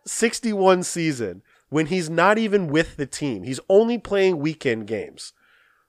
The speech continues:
Guys, th-, you know, there, there isn't chartered travel. You're not staying in the fucking greatest hotels. This guy's working like an average Joe during the week for his country that actually doesn't give a fuck about him because of his color.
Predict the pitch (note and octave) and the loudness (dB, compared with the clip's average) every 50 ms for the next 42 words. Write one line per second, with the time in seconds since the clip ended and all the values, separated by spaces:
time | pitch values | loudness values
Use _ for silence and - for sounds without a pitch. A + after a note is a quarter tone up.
0 | _ _ _ _ _ _ _ _ _ - F#3 G#3 F#3 C#3+ A#2+ - F#3 F#3 - F#3 | _ _ _ _ _ _ _ _ _ 4 6 6 6 4 2 -4 -10 -8 -8 -8
1 | F#3 F3+ F#3+ F#3+ F3+ F3 E3+ E3+ E3 D#3 F3 F3 E3+ - D#3+ E3+ F3 F3+ G3+ G#3 | -4 0 4 6 8 6 6 4 2 2 2 2 2 2 0 0 0 4 4 2
2 | G3+ G3+ G3 F#3+ - - - F#3 F3+ F#3 F3+ F3+ E3+ - - - - E3+ F3 E3+ | 4 2 -2 -4 -4 -2 4 4 4 6 6 2 0 0 -2 0 2 4 4 4
3 | E3+ F3 E3 D#3+ D3+ E3 D#3+ F3+ F3+ - - - - - F3+ F3+ F3 F3 F3 F3+ | 2 0 -2 -2 2 2 2 2 2 -2 -8 -10 -4 -2 0 0 0 0 0 0
4 | D3+ D3 D3+ D3 - - E3+ E3 - - F3+ E3+ D3+ D3+ D3+ D3+ D#3+ D#3 - - | -2 0 -2 -2 -2 -2 -4 -4 -2 -4 -6 -2 0 2 2 2 0 -2 -2 -2
5 | D#3 C#3+ C#3 - E3 E3 E3 D#3+ D#3 - - - - - - - F3 F3+ - - | -2 -2 -2 0 2 2 4 2 2 -2 -6 -20 -20 -12 -4 -4 -4 -2 4 6
6 | G#3+ G3+ F#3+ F#3 E3 - - - - - D3+ F3 F3 - G3 F#3 E3+ D#3+ D3 D#3 | 8 8 8 6 4 -2 -14 -10 -2 4 4 4 4 4 4 6 6 6 6 4
7 | D3+ D#3 - E3 D#3 F3+ F3+ F3+ F3+ D#3 C#3 A#2+ G#2+ B2 D#3 D#3+ F3+ E3+ D3+ A#2 | 2 2 4 4 6 6 4 4 0 -4 -6 -6 2 6 6 8 6 6 2 2
8 | A#2+ D3+ D#3 E3 D#3+ D#3+ D3 B2 B2 D#3 F3+ E3 - - - D#3+ C#3 C#3+ C3 - | 4 4 4 6 4 4 2 2 2 2 -2 -2 -4 0 2 4 4 4 2 -2
9 | - - - - - B3+ C#4 - - - C3 A#2+ B2 A#2 - - - - _ - | -4 -8 -4 4 4 4 4 4 -2 -4 -2 -2 -4 -4 -8 -14 -20 -4 _ 8
10 | F#3 F3+ F3+ - F#3+ A3+ C#4+ - - - F#3 G3 F3+ F#3 G3 F#3 G#3 G3+ D#3+ A#2 | 8 8 8 6 4 4 4 2 -4 -6 -4 0 4 4 4 4 4 2 0 0
11 | A2+ E3 B3 B3+ D4+ - - - D3 A#2+ - - C3 A#2 A#2 A2+ A#2+ C3 D#3 D#3+ | 4 6 6 6 4 0 2 4 2 2 2 0 2 4 4 4 4 4 2 0
12 | F#3 F3+ - G#3 G3+ G3 G3+ G3 G#3+ - - - - D#4 F4 D4 C3+ F2+ - | -2 0 0 2 2 2 4 2 2 0 0 0 4 6 6 6 6 2 0